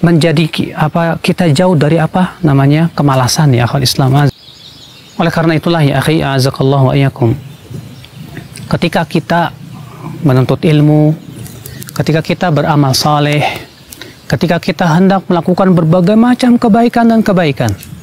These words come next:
<clears throat> yang harus kita jaga adalah bagaimana saya bisa melakukan itu,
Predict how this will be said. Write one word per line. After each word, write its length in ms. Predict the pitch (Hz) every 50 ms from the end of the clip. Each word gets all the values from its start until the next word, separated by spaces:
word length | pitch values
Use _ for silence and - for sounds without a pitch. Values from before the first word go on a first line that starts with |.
| -
<clears throat> 1500 | - - - 123 - - - - - - - - - - - - - - - - - - - - - - - - - - -
yang 140 | 151 139 131
harus 320 | 127 156 170 190 175 -
kita 240 | - 160 - - 147
jaga 400 | 127 - 156 156 143 160 180 147
adalah 480 | 127 113 123 131 151 143 - - - - - - - - - - - - -
bagaimana 560 | - 143 135 123 139 131 139 147 156 165 156 151
saya 240 | - 165 147 131
bisa 320 | 123 131 123 - 170 156 151
melakukan 480 | 139 123 117 - 127 - 135 131 139
itu, 320 | 139 117 - 147 147 165